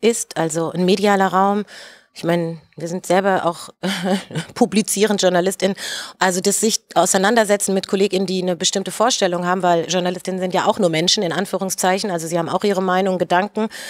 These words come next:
Und, äh, die vermeintliche Neutralität, äh, stelle ich ja generell auch in Frage. Und dann ist da natürlich auch ein machtvoller Raum. Das heißt, wenn ich eine kleine Person, in Anführungszeichen, von außen bin,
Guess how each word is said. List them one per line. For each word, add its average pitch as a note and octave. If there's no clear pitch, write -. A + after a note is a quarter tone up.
Und, F#3+
äh, D#3
die F3+
vermeintliche F3+
Neutralität, F3+
äh, E3+
stelle F3
ich F3
ja E3+
generell E3+
auch E3
in D#3+
Frage. F#3+
Und F#3
dann G3
ist G#3
da F#3
natürlich F#3+
auch D#3
ein F3+
machtvoller E3
Raum. C#3+
Das D#3+
heißt, F3+
wenn F3+
ich F3
eine F3
kleine G3
Person, G3
in E3+
Anführungszeichen, F3
von E3+
außen G#3
bin, D#3